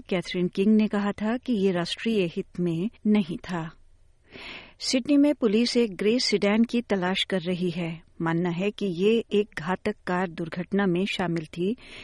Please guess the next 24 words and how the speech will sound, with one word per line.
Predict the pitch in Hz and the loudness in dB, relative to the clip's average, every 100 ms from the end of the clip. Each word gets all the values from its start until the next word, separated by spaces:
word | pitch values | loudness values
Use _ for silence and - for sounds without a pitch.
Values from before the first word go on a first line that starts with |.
| - | -12
जिसमें | 190 208 220 | -4 -2 0
रात | 196 196 - | 0 0 -2
को | - 233 | -2 -2
शहर | - 196 196 | 0 -2 -2
के | - 185 | -4 -4
दक्षिण | 190 - 240 | -2 0 2
में | 226 180 | 2 2
दो | 185 214 | 2 0
बच्चों | 190 - 180 | 0 -4 -8
की | 165 185 | -4 -2
मृत्यु | 185 165 - 170 | -2 -4 -4 -4
हो | 170 | -2
गई | 170 190 247 - - - | -2 -4 -6 -12 -18 -6
और | 190 | -6
तीसरा | - 220 - 175 | -2 -4 -2 -6
घायल | 160 170 170 160 | -4 -4 -4 -4
हो | 160 165 | -6 -8
गया। | 170 160 160 _ - - - - - | -6 -6 -10 _ -20 -20 -20 -16 -2
कल | 190 214 - - - - | 0 0 -4 -16 -20 -10
शुक्रवार | - 196 202 202 214 - | -4 0 0 0 -2 -4
पच्चीस | 180 - 175 | -6 -4 -4
अगस्त | 175 190 202 - | -4 -2 -4 -2
को | 196 220 | 0 0
रात | 196 180 | 0 -2